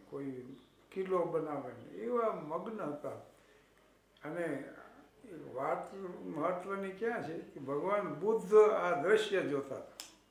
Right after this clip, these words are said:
ભગવાન બુદ્ધે કર્ણાપૂર્ણ નેત્રોથી એવું દ્રશ્ય જોતા બાળકોની રમતનું.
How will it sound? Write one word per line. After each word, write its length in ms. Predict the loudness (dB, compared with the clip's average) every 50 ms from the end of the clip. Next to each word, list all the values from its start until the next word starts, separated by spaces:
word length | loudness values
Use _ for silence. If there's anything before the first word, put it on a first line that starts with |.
| _ _ _ _ _ -20 _ _ _ _ _ _ -20 _ _ -20 -20 -20 -20 -20 -20 -20 -20 -18
ભગવાન 420 | -16 -8 -4 -2 -2 0 -2 -4
બુદ્ધે 380 | 0 0 0 2 4 4 4 4
કર્ણાપૂર્ણ 1040 | 2 2 0 0 2 2 0 0 0 0 -2 -4 -4 -2 -2 -2 -2 -2 -2 -4
નેત્રોથી 600 | -4 -4 -4 -4 -6 -4 -4 -4 -4 -2 -2 -4 -4
એવું 520 | -2 -2 -2 -4 -4 -4 -4 -4 -6 -6
દ્રશ્ય 360 | -6 -6 -6 -6 -6 -6 -6
જોતા 380 | -6 -4 -6 -6 -6 -4 -4 -6
બાળકોની 640 | -4 -4 -4 -4 -4 -4 -6 -6 -6 -6 -4 -2 -2
રમતનું. 520 | -4 -4 -4 -6 -6 -6 -8 -12 -16 -18